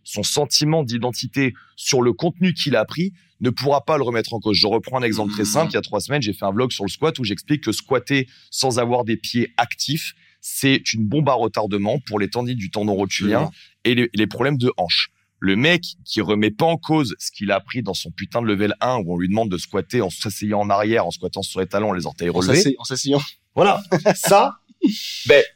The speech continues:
Speaker 1: j'ai eu des commentaires très, très virulents d'un pauvre type, euh, par là-haut, là, qui me dit : « Oui, mais non, mais tu sors tout du contexte. » Non, mais il y a pas de contexte, en fait. C'est écrit dans la Bible. C'est écrit dans le bouquin. Donc, il y a pas à sortir, il y a pas de contexte. Et en plus, moi, je reçois vos clients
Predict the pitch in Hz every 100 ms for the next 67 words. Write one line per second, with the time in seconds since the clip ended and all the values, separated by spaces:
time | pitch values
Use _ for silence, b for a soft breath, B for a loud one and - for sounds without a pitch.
0 | _ _ - 131 127 214 262 220 - -
1 | 151 147 - 165 - - - 202 - 185
2 | 147 139 143 143 147 160 165 165 - _
3 | _ - 107 104 123 110 - 147 123 98
4 | 95 95 85 92 104 143 131 117 156 _
5 | B B B - 117 110 147 151 156 170
6 | 143 139 135 147 147 120 127 - 123 135
7 | 120 117 127 143 127 - 123 110 117 127
8 | 143 - 131 135 104 101 104 - 110 -
9 | 135 117 117 117 101 - - - 101 -
10 | 127 110 107 104 98 82 80 82 104 101
11 | - - 90 87 87 110 - 98 131 165
12 | - B B B 113 101 120 135 - 95
13 | 123 151 123 95 101 127 - 151 113 120
14 | - 135 135 135